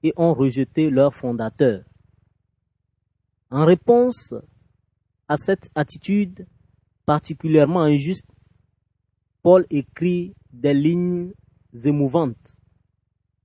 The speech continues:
reconnaissant honnêtement ses limites.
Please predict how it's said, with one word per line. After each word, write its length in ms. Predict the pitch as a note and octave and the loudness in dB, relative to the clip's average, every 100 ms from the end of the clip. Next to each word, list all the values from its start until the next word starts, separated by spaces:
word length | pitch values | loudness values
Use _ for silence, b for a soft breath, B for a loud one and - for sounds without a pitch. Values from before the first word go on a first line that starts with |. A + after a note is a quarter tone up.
| _ | _
reconnaissant 720 | - D3 E3 D#3 D3+ - F#3 - | -4 -2 0 0 0 -2 -6 -2
honnêtement 680 | D3+ C#3+ - D3 D3+ D#3 E3+ | 0 -2 -2 -4 -4 -6 -14
ses 260 | - - D#3+ | -20 -4 -2
limites. 540 | D#3 C#3 D3+ - - | 0 -2 -4 -6 -20